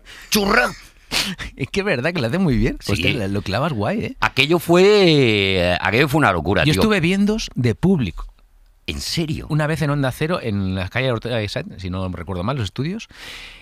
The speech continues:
Speaker 2: eh, estaba, creo que además estaba Luján Argüelles. No, Luján Argüelles no, Luján,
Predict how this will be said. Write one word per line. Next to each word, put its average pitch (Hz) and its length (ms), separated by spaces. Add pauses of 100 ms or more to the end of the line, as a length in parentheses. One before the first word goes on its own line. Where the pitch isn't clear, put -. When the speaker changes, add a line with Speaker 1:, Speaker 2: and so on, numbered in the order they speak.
(120)
Speaker 2:
eh, 107 360
estaba, 113 400
creo 117 320
que - 80
además 107 200
estaba 120 220
Luján 101 300
Argüelles. 120 720 (380)
No, 131 280
Luján 98 280
Argüelles 117 240
no, 90 100
Luján, 104 1300